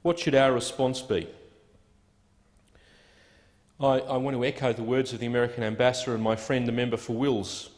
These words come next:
earlier in, the, in this condolence debate. Our policy ought to be not vengeance,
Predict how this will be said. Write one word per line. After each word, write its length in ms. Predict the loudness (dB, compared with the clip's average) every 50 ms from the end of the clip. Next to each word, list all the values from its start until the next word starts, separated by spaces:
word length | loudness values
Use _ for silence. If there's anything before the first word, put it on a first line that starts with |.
| _ _ -4
earlier 420 | 0 0 2 2 2 2 0 0 -2 -8 -12
in, 120 | -10 -10 -10
the, 180 | -10 -10 -14 -18 -14 -14
in 260 | -12 -10 -8 -8 -8
this 160 | -6 -8 -8
condolence 520 | -8 -6 -4 0 0 0 0 0 -2 -6 -10
debate. 320 | -8 -4 -2 -2 -2 -2 -6 -12 -20 -20 -20 -20 -20 -20 _ _ _ _ _ _ _ _ _ _ _ -4
Our 140 | -2 -2 -2
policy 460 | -2 0 0 0 0 0 -2 -2 -2
ought 100 | -2 -2
to 60 | -2 -2
be 220 | 0 0 0 0
not 300 | 0 0 0 -2 -2 -2
vengeance, 680 | -2 -2 -2 -2 -2 -6 -8 -8 -8 -10 -12 -12 -14 -18